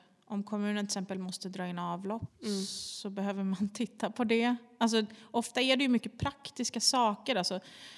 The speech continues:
Speaker 1: bygga, det är inte bara att bygga på, liksom, utan,
Speaker 2: Nej.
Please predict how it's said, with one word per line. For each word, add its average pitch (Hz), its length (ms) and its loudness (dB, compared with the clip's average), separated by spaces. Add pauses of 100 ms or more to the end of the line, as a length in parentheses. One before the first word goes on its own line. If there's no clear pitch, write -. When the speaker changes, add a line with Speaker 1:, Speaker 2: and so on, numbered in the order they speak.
(240)
Speaker 1:
bygga, 226 520 0 (180)
det 233 120 -4
är 233 60 2
inte 233 180 0
bara 208 180 2
att - 360 -8
bygga 214 280 -2
på, 208 380 -4
liksom, 180 320 -10
utan, 185 340 -8
Speaker 2:
Nej. 202 280 -4